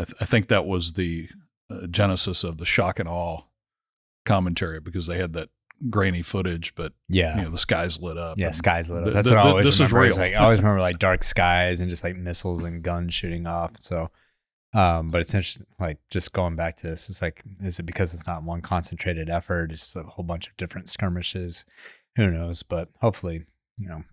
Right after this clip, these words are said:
Speaker 2: things sort out sooner
Speaker 1: And
Speaker 2: than later.
Speaker 1: there, there's some cynics out there commenting that, look, we're, we're trying to keep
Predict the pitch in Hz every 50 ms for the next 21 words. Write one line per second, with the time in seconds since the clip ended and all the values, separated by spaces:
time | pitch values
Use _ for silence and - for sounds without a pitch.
0 | _ - 92 85 82 - - - 90 85 82 82 82 78 - _ _ - - -
1 | 143 147 143 135 131 127 87 85 82 85 87 87 85 85 - _ _ - - -
2 | - 131 135 127 123 117 117 120 117 117 107 - - 120 107 104 104 101 92 87
3 | - _ _ _ _ _ _ _ _ - - - 139 131 123 110 - - 110 101
4 | 101 101 - 107 101 98 95 - 110 101 101 101 101 101 95 92 95 92 90 87
5 | 90 92 - 107 104 98 95 90 - 107 101 101 98 95 90 98 - - 110 98
6 | 92 - 120 107 101 90 85 - 104 95 90 -